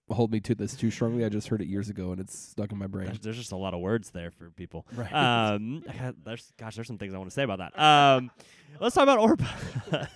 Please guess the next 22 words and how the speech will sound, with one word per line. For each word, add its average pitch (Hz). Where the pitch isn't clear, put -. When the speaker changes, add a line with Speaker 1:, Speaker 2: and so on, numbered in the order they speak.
Speaker 2:
<laughs> -
On 147
that 156
note, 123
um, 135
Orpah's 165
fascinating. 95
She 139
only 156
gets 147
a 117
few 107
verses. -
She's, 110
she's -
seen 139
same 156
history 117
as 87
Ruth. -
Speaker 1:
Yeah. 107
Speaker 2:
Marries 131